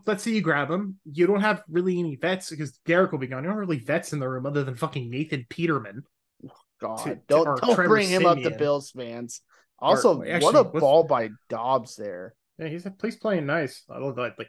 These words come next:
Speaker 1: T N F's doing fucking Malik Willis dirty. He's a rookie. He's in a system that doesn't fit his skill set. I'm like, "Oh, look how many yards Dobbs is throwing for." It's like, "Fuck you guys." You can say that and not instantly bring up Malik Willis every time just because they don't wanna sit.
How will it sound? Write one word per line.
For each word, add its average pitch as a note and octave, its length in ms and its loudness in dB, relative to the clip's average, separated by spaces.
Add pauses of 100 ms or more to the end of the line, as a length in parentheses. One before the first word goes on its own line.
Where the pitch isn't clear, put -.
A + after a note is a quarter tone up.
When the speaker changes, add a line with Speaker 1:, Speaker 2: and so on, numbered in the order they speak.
(120)
Speaker 1:
T F3+ 160 0
N C3 40 -6
F's A#2+ 200 -10
doing A2+ 260 -12
fucking A#2 340 -8
Malik A2+ 300 -14
Willis A2+ 400 -10
dirty. A#2 300 -10
He's C3 160 -10
a B2+ 80 -8
rookie. E3+ 640 0 (180)
He's D3 160 -4
in D#3 100 0
a A#2 60 -8
system E3 440 -2
that C#3+ 80 -2
doesn't D3 280 0
fit D3+ 100 -4
his C#3 140 -4
skill C#3 180 -6
set. E3 140 -4
I'm D3+ 80 -4
like, D#3+ 100 4
"Oh, A3+ 60 8
look C4+ 200 2
how C#4 100 4
many B3+ 120 2
yards G#3 300 4
Dobbs G#3 360 2
is F3 120 -6
throwing D3+ 260 0
for." C#3+ 160 -6
It's B2+ 80 -4
like, D#3 160 -14
"Fuck D#4 200 -4
you D#3+ 160 2
guys." C#3 260 2 (260)
You A#3 100 2
can B3 140 4
say C#4+ 240 4
that A#3+ 220 6
and F3 80 2
not G3+ 200 4 (120)
instantly A3 500 4
bring F3+ 260 2
up E3+ 120 2
Malik D#3 280 0
Willis D3 320 -4
every C3+ 220 -8
time C3 380 -4 (520)
just G3 160 4
because G3 260 6
they F#3 100 6
don't F3+ 80 6
wanna E3 160 2
sit. - 200 -8